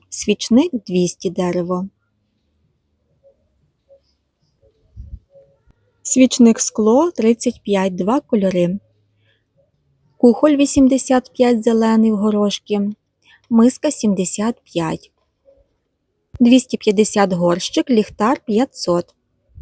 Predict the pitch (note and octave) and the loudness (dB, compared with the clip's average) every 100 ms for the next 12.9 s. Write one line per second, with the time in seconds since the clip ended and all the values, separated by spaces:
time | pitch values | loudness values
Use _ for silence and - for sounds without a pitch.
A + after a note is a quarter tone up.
0 | - - - _ _ _ _ _ _ _ | -20 -20 -20 _ _ _ _ _ _ _
1 | _ _ _ _ _ _ _ - C#4+ - | _ _ _ _ _ _ _ 0 0 2
2 | G3+ G3 - B3+ B3 G3 F#3+ F#3+ G#3+ - | 2 2 4 2 4 0 0 0 0 -2
3 | D#4+ - D4 A#3 A#3 G#3+ F3 F3 E3+ - | -4 -4 -2 0 0 0 -2 -2 -4 -8
4 | F3+ G#3 _ _ _ _ _ _ _ - | -10 -10 _ _ _ _ _ _ _ -20
5 | - - - G3 A#3+ - C4 F#3 A#3 A#3+ | -20 -16 -4 -2 0 0 0 0 -2 -2
6 | - F#3 F3 - F#3 G3 _ F3+ E3+ F3 | -2 -2 -2 -2 -4 -6 _ -6 -6 -6
7 | _ _ _ _ _ _ _ _ _ _ | _ _ _ _ _ _ _ _ _ _
8 | _ _ _ _ _ _ _ _ _ _ | _ _ _ _ _ _ _ _ _ _
9 | _ _ _ _ _ _ _ _ _ _ | _ _ _ _ _ _ _ _ _ _
10 | _ _ _ _ _ - C#4+ - B3+ A#3+ | _ _ _ _ _ 2 2 4 0 0
11 | G#3 G3 - A3 G#3+ A#3 E4+ F#4 - C4+ | -2 -2 -2 0 4 4 2 -2 -2 -2
12 | A#3 G3+ G#3 A3+ - - F3 E3+ - | 0 -4 -2 -6 -6 -6 -4 -4 -8